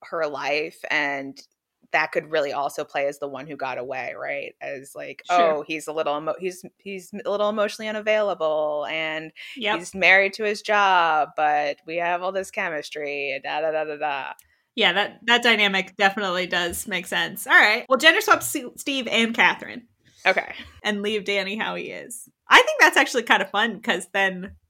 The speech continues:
Speaker 2: you got this cool, like, Navy seal lady who's in charge of task
Speaker 1: Yes.
Speaker 2: force.
Speaker 1: And is she still taller than Danny? <laughs>
Speaker 2: Yes. It wouldn't be that hard. I mean, Danny's still Scott Conn, and he's not tall.
Speaker 1: He's,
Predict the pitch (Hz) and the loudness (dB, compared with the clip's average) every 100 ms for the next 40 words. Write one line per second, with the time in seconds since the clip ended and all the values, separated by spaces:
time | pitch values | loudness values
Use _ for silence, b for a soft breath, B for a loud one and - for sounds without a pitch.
0 | _ 202 190 170 190 190 - 202 202 208 | _ -2 0 0 -2 -8 -8 -4 -2 -2
1 | 202 196 - 190 180 233 - 180 190 196 | -2 -2 -4 -8 -8 -12 -12 -8 -6 -8
2 | 180 226 - 196 196 185 165 147 147 175 | -12 -12 -12 -8 -6 -6 -8 -8 -6 -6
3 | 233 135 120 233 202 180 175 220 - 190 | -8 -10 -10 -6 -6 -6 -10 -8 -2 0
4 | 190 208 190 - - 190 - 180 - 196 | 0 -4 -10 -6 0 0 2 0 0 -2
5 | 156 - - B B B 226 220 294 277 | -4 -6 -12 B B B 4 6 4 2
6 | - - 262 262 262 220 220 233 240 240 | 2 8 8 8 6 6 6 4 4 4
7 | 247 247 247 262 339 - - - - - | 6 6 6 6 4 2 -8 -16 -20 -20
8 | - - - 190 202 - 233 - - - | -20 -18 -14 -4 0 2 0 0 -2 -4
9 | - - - 508 539 269 277 320 190 196 | -14 -10 4 4 6 10 12 12 8 6
10 | 247 226 226 - 269 294 302 - 269 285 | 2 0 -2 0 6 6 6 4 2 4
11 | 247 226 254 262 175 175 214 196 - - | 4 4 4 2 0 -4 -6 -8 -12 -6
12 | 180 - 214 254 - | -4 -4 -4 -4 -8